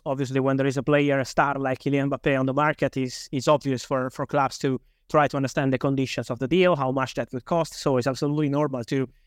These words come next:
explore this kind of conditions on the market. As of now, I'm told that there are still no official bids from other clubs. Today, there are many reports, but, uh,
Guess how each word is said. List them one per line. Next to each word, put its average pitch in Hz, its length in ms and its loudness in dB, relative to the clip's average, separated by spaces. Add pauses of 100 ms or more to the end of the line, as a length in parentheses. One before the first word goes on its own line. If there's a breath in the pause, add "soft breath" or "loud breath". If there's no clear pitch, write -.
(220)
explore 170 420 4
this 147 160 -2
kind 147 220 0
of 139 80 -2
conditions 143 500 -2
on 135 100 2
the 135 60 -2
market. 127 320 -4 (200)
As 196 180 2
of 165 160 -2
now, 196 380 2
I'm 147 160 -4
told 170 240 0
that 147 100 2
there 139 120 -4
are 135 60 -4
still 160 280 0
no 160 180 2
official 139 340 -4
bids 127 360 -4 (280)
from 139 120 2
other 127 160 -2
clubs. 143 380 2
Today, 147 240 0
there 143 100 2
are 135 100 -2
many 147 280 2
reports, 151 420 0
but, 127 240 -2 (180)
uh, - 60 -20